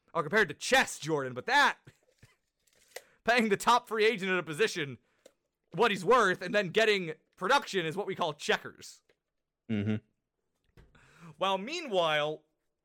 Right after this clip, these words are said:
Speaker 1: you have Jonnu Smith, who I've now been convinced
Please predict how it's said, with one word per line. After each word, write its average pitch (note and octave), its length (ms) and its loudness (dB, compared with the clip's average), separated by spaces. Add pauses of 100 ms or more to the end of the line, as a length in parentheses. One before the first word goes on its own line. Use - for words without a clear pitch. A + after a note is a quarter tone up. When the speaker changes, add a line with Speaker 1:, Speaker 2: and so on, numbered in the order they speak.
(2500)
Speaker 1:
you F#3+ 140 0
have E3 220 2
Jonnu A3 420 2
Smith, - 500 -2 (600)
who G#3+ 340 -2
I've G3 220 0
now C4+ 260 4
been E4 220 -6
convinced E3+ 640 -6